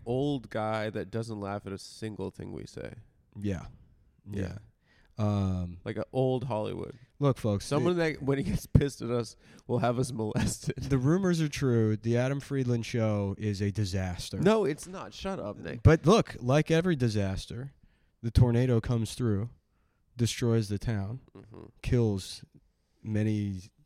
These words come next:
Speaker 2: you know, impoverished white trash people.
Speaker 1: Yeah.
Speaker 2: It ruins their day.
Speaker 1: Mm-hmm.
Speaker 2: 'Cause
Speaker 1: Ruins
Speaker 2: all the
Speaker 1: their day.
Speaker 2: 'cause all they have, this show is a lot like a
Speaker 1: Mm-hmm.
Speaker 2: double wide trailer, basically. It's, it's a thing for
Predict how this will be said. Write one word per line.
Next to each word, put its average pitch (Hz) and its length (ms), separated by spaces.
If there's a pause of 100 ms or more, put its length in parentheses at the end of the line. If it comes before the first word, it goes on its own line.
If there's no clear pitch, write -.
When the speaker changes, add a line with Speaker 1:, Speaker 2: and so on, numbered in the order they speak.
(140)
Speaker 2:
you 107 140
know, 92 360
impoverished 98 720
white 98 220
trash 98 360
people. 101 420 (240)
Speaker 1:
Yeah. 110 140 (480)
Speaker 2:
It 101 120
ruins 107 380
their 98 120
day. 95 320 (400)
Speaker 1:
Mm-hmm. 110 120 (380)
Speaker 2:
'Cause - 160
Speaker 1:
Ruins - 120
Speaker 2:
all 117 100
the 117 60
Speaker 1:
their 131 140
day. - 300
Speaker 2:
'cause 120 180
all 117 160
they 120 140
have, 107 320
this 131 140
show 160 220
is 123 100
a 123 60
lot 120 240
like 123 240
a 104 120
Speaker 1:
Mm-hmm. 104 40
Speaker 2:
double 104 300
wide 98 240
trailer, 98 380
basically. 98 600
It's, - 300
it's 107 160
a 113 60
thing 117 400
for 104 420